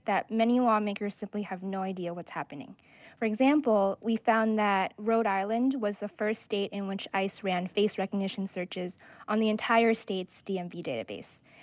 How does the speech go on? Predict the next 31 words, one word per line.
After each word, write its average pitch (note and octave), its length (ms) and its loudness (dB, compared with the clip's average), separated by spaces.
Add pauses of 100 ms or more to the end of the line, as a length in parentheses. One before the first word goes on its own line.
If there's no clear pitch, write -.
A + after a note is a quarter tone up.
(140)
This A#3+ 240 4
was A3 400 2 (100)
in G#3+ 140 2
two A3 200 -2
thousand F#3 300 0
and E3+ 140 -10
eight. - 320 -12 (640)
It C4 120 4
took F4 160 2
Congress A#3+ 460 0
over G#3 220 2
a F#3+ 60 2
decade F#3 640 -2
to G3 220 -2
discover F3+ 480 -2
that E3 140 -6
this F3+ 160 -6
was F3 120 -8
happening. D#3 520 -8 (480)
And A3 120 6
it G#3 120 4
wasn't C4 340 2
because G#3 480 0
ice F#3+ 380 -4
disclosed C#4+ 540 0
this A3 160 -4
information, E3+ 800 -6 (140)
but - 180 2
rather G3+ 400 2
because G3 360 -4
Congress G3 640 0